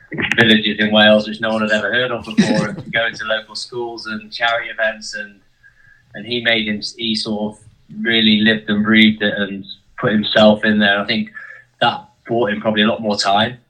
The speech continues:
from <laughs> when he, 'cause he obviously had that really tough start, but then also he, I think it took it to the, the fans' hearts then because of all the stuff he would do. Um, I think Ryan Giggs, it looks like he's sort of doing a lot more of that stuff now.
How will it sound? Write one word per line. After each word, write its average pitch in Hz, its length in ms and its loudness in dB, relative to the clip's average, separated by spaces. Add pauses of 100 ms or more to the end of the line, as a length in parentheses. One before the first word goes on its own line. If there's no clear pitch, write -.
(200)
from 107 240 -6
<laughs> - 180 -6
when 120 140 0
he, 107 160 -2
'cause 107 180 -6
he 104 160 -4
obviously 107 240 -4
had 104 80 -4
that - 140 -8
really 104 240 -10
tough 107 260 -6
start, 98 380 -4
but 104 80 -10
then 107 160 0
also 107 380 0
he, 101 220 -6 (480)
I 104 60 -12
think 107 140 -4
it - 100 -8
took 107 200 -6
it - 120 -10
to 101 140 -2
the, 98 420 0 (100)
the - 80 -14
fans' 101 300 -2
hearts 101 320 0
then 92 160 -8
because 95 220 -12
of 98 60 -12
all 98 120 -10
the 98 80 -8
stuff 95 200 -6
he 95 120 -6
would 92 180 -8
do. 90 260 -8 (100)
Um, 90 580 -10 (240)
I 95 80 -2
think 110 140 2
Ryan 113 240 4
Giggs, 120 200 -4
it 107 100 -12
looks 117 180 -12
like 107 180 -2
he's 104 260 -4
sort 101 220 -14
of - 40 -20
doing 104 200 -6
a 101 80 -6
lot 107 240 -6
more 101 180 -10
of 98 60 -12
that - 180 -8
stuff - 300 -8
now. 90 160 -10